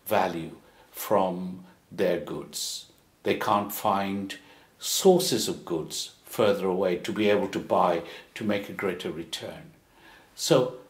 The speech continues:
it's physical cash that keeps the cash users poor. If we want their lot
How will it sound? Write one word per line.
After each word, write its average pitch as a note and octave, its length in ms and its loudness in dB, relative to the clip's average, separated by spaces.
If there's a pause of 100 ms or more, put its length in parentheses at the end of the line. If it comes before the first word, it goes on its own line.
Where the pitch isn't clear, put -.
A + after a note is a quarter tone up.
(140)
it's A2+ 180 -4
physical C#3 580 0
cash - 560 -2 (320)
that G2+ 200 -4
keeps G#2+ 320 -4
the G2 80 -8
cash - 680 -6 (580)
users F#2 640 -4 (360)
poor. - 440 -6 (920)
If D3+ 220 2
we G3 160 6
want B2+ 520 4
their G#2 180 6
lot G2+ 340 2